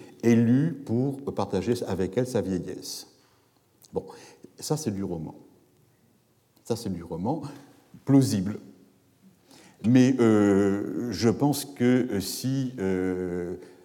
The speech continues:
euh, Tashmetum Sharat avait tellement de charme, eh bien, elle pouvait très bien, euh,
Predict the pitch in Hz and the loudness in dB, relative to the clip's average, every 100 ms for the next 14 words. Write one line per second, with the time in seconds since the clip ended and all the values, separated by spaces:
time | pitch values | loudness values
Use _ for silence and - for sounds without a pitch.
0 | - 80 76 82 73 76 78 82 - 98 | -14 -12 -10 -12 -12 -14 -14 -10 -6 -6
1 | - 98 98 113 - 98 98 95 - 92 | -6 -8 -4 -4 -4 -6 -6 -8 -8 -8
2 | 90 - 95 104 98 80 - 110 123 160 | -6 -4 -2 -2 -6 -8 -6 -4 -4 -4
3 | 156 - - - _ _ _ _ _ 95 | -6 -8 -20 -20 _ _ _ _ _ -8
4 | 85 90 104 101 - - 98 98 95 - | -6 -2 -4 -4 -8 -10 -8 -6 -2 0
5 | 95 98 120 151 - - - 90 90 90 | 0 0 0 0 -2 -8 -8 -6 -4 -6
6 | 82 | -8